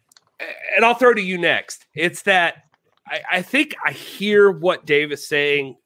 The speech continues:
that he's just gotten used to the aspect of not having fans there, and it's okay either way. He can deal with it. And, um, I don't know, like, as a, as a movie fan, a huge movie fan, and, you know, I,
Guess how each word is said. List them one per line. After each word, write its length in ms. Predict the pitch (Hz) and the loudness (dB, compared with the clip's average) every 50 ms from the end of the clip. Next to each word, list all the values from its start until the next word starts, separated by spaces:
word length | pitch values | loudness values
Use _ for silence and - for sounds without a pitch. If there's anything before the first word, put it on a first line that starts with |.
| _ 123 120 107 | _ _ -14 -6
that 500 | 120 127 127 123 123 120 120 - - - _ _ _ _ _ | -2 0 0 2 2 0 -2 -4 -8 -20 _ _ _ _ _
he's 220 | - 160 165 147 - | -12 -10 -10 -8 -4
just 260 | - 208 202 - - | -4 -4 -4 -4 -2
gotten 300 | 208 190 180 156 147 143 | -2 -2 -2 -2 -4 -6
used 240 | 143 151 151 147 - | -6 -6 -6 -8 -10
to 60 | - | -10
the 180 | 139 139 131 127 | -8 -4 -2 0
aspect 560 | 123 123 123 - - - 131 120 120 - - | 0 0 -2 -4 -6 -4 -4 -4 -4 -4 -6
of 140 | 123 117 113 | -10 -8 -8
not 380 | 117 117 120 117 117 110 - - | -6 -2 0 0 0 0 -2 -4
having 480 | 117 113 107 107 107 104 101 101 - _ _ _ | -4 -2 -2 -2 -4 -6 -6 -10 -14 _ _ _
fans 500 | - - 117 110 104 107 104 92 - - | -6 -2 0 0 0 0 -2 -6 -10 -6
there, 440 | 101 113 113 113 117 117 117 113 101 - | -2 0 2 2 2 2 2 0 -2 -4
and 260 | 104 117 113 110 - _ _ _ _ | -4 -4 -4 -4 -6 _ _ _ _
it's 240 | - 135 131 135 - - | -2 -2 -2 -2 -2 0
okay 460 | 156 175 180 185 - - 180 170 160 | 2 2 2 2 0 -2 0 2 2
either 320 | 151 131 135 131 127 131 123 | 2 2 0 0 2 2 2
way. 260 | 113 113 107 92 85 | 2 2 0 0 -2
He 140 | - 131 139 | -4 -8 -8
can 200 | - 160 147 120 | -6 -6 -6 -4
deal 300 | - 123 120 120 107 98 | -2 2 2 2 4 2
with 180 | 95 87 82 | 0 -2 -4
it. 180 | 82 78 - - - - - - - - - - _ - | -6 -10 -10 -10 -12 -12 -14 -20 -20 -20 -20 -20 _ -4
And, 680 | 135 131 139 143 147 147 143 143 139 139 135 135 - - _ 151 _ _ _ - 123 131 - | -2 0 2 2 2 2 2 2 2 0 -2 -4 -8 -20 _ -20 _ _ _ -18 -16 -10 -4
um, 520 | 139 143 143 143 139 139 135 131 131 120 _ _ _ _ _ _ _ _ _ _ _ _ _ _ _ _ - | 0 0 2 2 2 2 0 -2 -6 -10 _ _ _ _ _ _ _ _ _ _ _ _ _ _ _ _ 0
I 80 | 247 302 | 2 4
don't 160 | 285 254 214 | 4 4 4
know, 180 | 180 139 113 - 165 | 4 2 0 -2 0
like, 280 | 190 190 175 - - - | 0 0 0 0 -2 0
as 260 | 190 196 196 190 202 | 2 2 2 2 0
a, 180 | 196 185 160 - - | -2 -2 -2 -2 0
as 120 | 175 190 190 | 0 2 2
a 80 | 196 | 2
movie 400 | 180 185 190 202 208 185 170 151 | 2 4 4 4 4 4 2 -2
fan, 260 | 139 - 135 113 101 98 | -2 -2 -2 -2 -2 -2
a 60 | 107 | -6
huge 320 | - 160 185 175 143 - | -6 -4 -4 -4 -4 -4
movie 240 | 127 120 110 98 95 | -4 -6 -6 -6 -8
fan, 300 | - - 107 98 92 90 | -8 -8 -8 -8 -8 -10
and, 200 | 98 101 104 113 | -12 -10 -6 -6
you 80 | 120 120 | -4 -2
know, 140 | 120 117 | -2 -2
I, 160 | 113 113 113 | 0 -2 -2